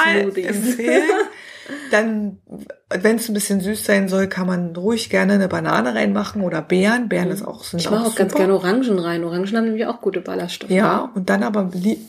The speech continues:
Speaker 2: bitte wirklich nicht un-, also meine Mutti hat mir das immer gezeigt, dieses weiße alles abmachen.
Speaker 1: Nee.
Speaker 2: Weiß nicht, ob du das auch kennst. Also am
Speaker 1: Nee, ich schneid die einfach mit der, mit dem Messer, also ich leg die einfach, ich, ich schäl die nicht, sondern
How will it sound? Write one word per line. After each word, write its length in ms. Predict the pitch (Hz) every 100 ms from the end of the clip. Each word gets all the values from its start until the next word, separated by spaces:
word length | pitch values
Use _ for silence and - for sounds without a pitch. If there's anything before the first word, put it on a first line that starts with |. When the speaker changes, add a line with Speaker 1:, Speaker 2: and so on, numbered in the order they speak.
| -
Speaker 2:
bitte 480 | 185 180 262 277 233
wirklich 540 | 185 240 262 - 269 -
nicht 340 | 220 277 -
un-, 280 | 226 233 208
also 180 | 180 175
meine 220 | 180 180
Mutti 260 | 185 254 240
hat 160 | 226
mir 80 | 208
das 140 | 196 -
immer 340 | 202 220 214
gezeigt, 680 | 196 196 - 196 208 - - - - - - - -
dieses 240 | 190 185 - -
weiße 400 | - 220 - -
alles 260 | 156 156
abmachen. 540 | - 175 156 - - 202
Speaker 1:
Nee. 220 | 202 202
Speaker 2:
Weiß 120 | 190 180
nicht, 140 | 175
ob 100 | 175
du 60 | 175
das 160 | 165
auch 280 | - 175 -
kennst. 440 | - - 156 - -
Also 160 | 170 170
am 100 | 202
Speaker 1:
Nee, 80 |
ich 100 | 202
schneid 280 | - 202 214
die 100 | 226
einfach 400 | - 208 214 220
mit 180 | 214 202
der, 240 | 196 190 190 - - -
mit 160 | 202
dem 160 | 202 185
Messer, 500 | 185 - 277 285 285
also 120 | 208 196
ich 100 | 196
leg 180 | 214
die 120 | - 196
einfach, 340 | 202 208 202 -
ich, 220 | - -
ich 100 | 190
schäl 260 | - 208 233
die 120 | 262
nicht, 420 | 262 302 349 -
sondern 420 | 240 190 190 196